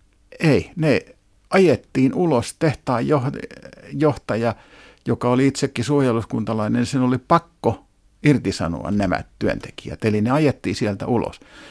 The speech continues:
Vastaavasti taas sitten valkoinen puoli lähti siitä, että ei ole punaisillakaan oikeus mennä töihin. Eli kun joku tämmöinen tunnettu punainen meni työpaikalle, johon sitten nämä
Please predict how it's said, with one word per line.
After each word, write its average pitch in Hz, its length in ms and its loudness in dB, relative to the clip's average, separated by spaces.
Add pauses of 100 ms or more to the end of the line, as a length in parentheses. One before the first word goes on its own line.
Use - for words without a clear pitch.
(160)
Vastaavasti 120 880 0
taas 131 260 -2
sitten 127 260 -6
valkoinen 120 500 0
puoli 107 360 -2 (640)
lähti 117 280 -2
siitä, 117 400 0
että 110 260 -4 (360)
ei 127 140 2
ole 127 60 0 (100)
punaisillakaan 113 640 2
oikeus 90 400 -2
mennä 78 220 -2 (120)
töihin. - 400 -4 (240)
Eli 107 260 2
kun 147 200 6
joku 143 300 6
tämmöinen 113 440 2
tunnettu 120 500 4
punainen 113 360 2
meni 107 320 2 (160)
työpaikalle, 104 760 2 (680)
johon 117 480 8
sitten - 340 -2
nämä 101 220 2